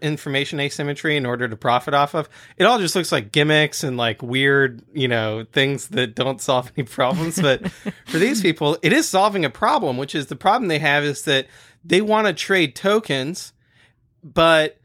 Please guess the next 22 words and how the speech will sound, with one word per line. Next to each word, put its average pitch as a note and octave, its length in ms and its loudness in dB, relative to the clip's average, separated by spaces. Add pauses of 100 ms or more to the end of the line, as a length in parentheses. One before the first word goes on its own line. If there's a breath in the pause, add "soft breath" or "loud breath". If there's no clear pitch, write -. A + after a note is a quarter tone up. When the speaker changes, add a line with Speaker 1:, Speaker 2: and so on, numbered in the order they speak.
(220)
Speaker 1:
if E3 300 0 (340)
markets E3+ 400 2
are E3 60 2
perfectly E3 540 -2
efficient F#3 420 -2
and C#3+ 60 -4
all C#3+ 120 2
the C#3 100 -2
information C#3+ 540 -4
is C3 160 -2
out B2+ 200 0
there, C3 200 0 (340 loud breath)
they D#3+ 180 4
need G3 360 0 (200 soft breath)
increasing G3+ 560 0
levels D#3+ 400 2
of B2+ 120 -8
complexity C#3 680 -2
in C3 100 -2
order C#3+ 240 0
to B2+ 140 2
have B2+ 260 2